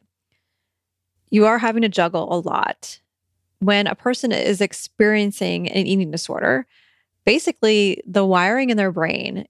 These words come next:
gets so used to thinking about food that that just becomes the norm for that brain. And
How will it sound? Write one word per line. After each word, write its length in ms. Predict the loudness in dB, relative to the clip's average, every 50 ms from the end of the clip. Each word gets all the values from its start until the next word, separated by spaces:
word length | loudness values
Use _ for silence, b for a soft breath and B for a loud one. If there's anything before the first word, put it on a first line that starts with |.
| -12 -2
gets 280 | -2 -2 -2 -2 -6
so 480 | -14 -14 -4 -2 0 2 2 2 0 0
used 520 | 0 0 0 0 0 0 -2 -4 -10 -8
to 540 | -2 0 0 2 2 2 2 2 2 0 b b b b b b b _ _ _ _ _ _ _ _ -18 -18 -14 _
thinking 300 | 0 0 0 2 0 0
about 240 | 2 2 0 -2 -2
food 460 | -4 -2 0 0 0 0 -2 -6 -10 -4 -4
that 160 | -4 -2 0
that 180 | -2 -2 -2
just 220 | -4 -8 -8 -4 -4
becomes 440 | -4 -4 0 -2 -2 -2 -2 -6 -2
the 160 | -2 0 0
norm 500 | 2 0 0 0 0 0 0 -2 -6 -2
for 140 | -2 0 0
that 200 | 2 0 -2 -2
brain. 480 | -2 -2 -2 -2 -4 -6 -10 -12 -16 -16 _ _ _ _ _ _ _ _ _ _ _ _ _ 0
And 380 | 2 2 2 2 -2 -4 -6